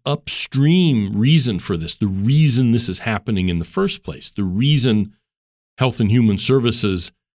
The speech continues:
is pushing these kids out of shelters without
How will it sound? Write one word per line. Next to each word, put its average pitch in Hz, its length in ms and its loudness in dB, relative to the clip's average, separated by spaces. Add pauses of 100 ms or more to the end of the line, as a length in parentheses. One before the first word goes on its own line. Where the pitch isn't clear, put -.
(140)
is 104 420 0 (380)
pushing 135 380 2
these 101 220 0
kids 107 320 -2
out 104 180 0
of 90 120 -4
shelters 98 560 -2
without 90 460 -6